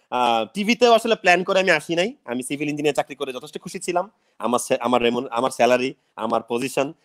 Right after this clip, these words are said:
আমি একটা অস্ট্রেলিয়ান ফার্মে জব করতাম, স্ম্যাক was a very nice company, এখনো তাই আছে। আমার ফ্রেন্ডদেরকে জব দিয়ে সেটেল করে দিয়ে আমি নিজে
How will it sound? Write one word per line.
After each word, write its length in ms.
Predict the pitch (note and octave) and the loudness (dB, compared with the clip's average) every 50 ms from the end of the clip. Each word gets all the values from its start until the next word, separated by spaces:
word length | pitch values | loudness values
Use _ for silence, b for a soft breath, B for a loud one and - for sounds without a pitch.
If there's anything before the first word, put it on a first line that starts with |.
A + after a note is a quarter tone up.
| _ _ | _ _
আমি 160 | - A#2 B2 | -6 -4 -4
একটা 120 | A#2 - C3 | 0 0 0
অস্ট্রেলিয়ান 260 | B2 - - C#3 C3 | 0 0 -2 -4 -2
ফার্মে 200 | - C3 C3 C3 | -2 -2 -2 0
জব 120 | C3 C3 - _ | -2 -2 -2 _
করতাম, 360 | C#3 - - - C3 C#3 D#3 - _ _ | -8 -6 -2 -2 -2 -2 -2 -10 _ _
স্ম্যাক 380 | - - A2+ A2 A2 - - | -14 -8 -6 -6 -6 -6 -4
was 140 | A2 A2 G#2+ | -4 -4 -4
a 60 | A2 | -2
very 180 | G#2 A#2 B2+ C3+ | -4 -2 0 0
nice 180 | C3+ C3 - - D3 | 0 0 0 -2 -4
company, 280 | C#3 C3+ C#3 - F3 G#3 _ | -4 -4 -6 -8 -8 -10 _
এখনো 280 | A2 A2 - A#2+ C#3+ - | -12 -8 -6 -4 -4 -2
তাই 180 | - D3 C#3+ | 0 0 2
আছে। 240 | C#3+ C#3 - - E3+ - _ _ _ _ _ | 2 0 -2 -4 -10 -12 _ _ _ _ _
আমার 200 | - A2 B2 A#2+ | -6 -4 -4 -2
ফ্রেন্ডদেরকে 360 | - C3+ B2+ B2 B2 A2+ C#3 | -2 -4 -2 -2 -4 -4 -2
জব 240 | B2 B2 A#2+ A2+ A#2+ | 0 0 0 0 0
দিয়ে 140 | A#2+ C3 B2 | -2 -4 -2
সেটেল 200 | - - B2+ B2 | -2 -4 -8 -8
করে 220 | - C3+ B2+ A#2+ | -6 -6 -6 -6
দিয়ে 140 | B2 C3+ B2+ | -4 -2 -2
আমি 120 | B2 B2 A#2+ | -2 -2 -2
নিজে 280 | A#2 A#2 C3 B2 B2 | -4 -2 -2 -4 -4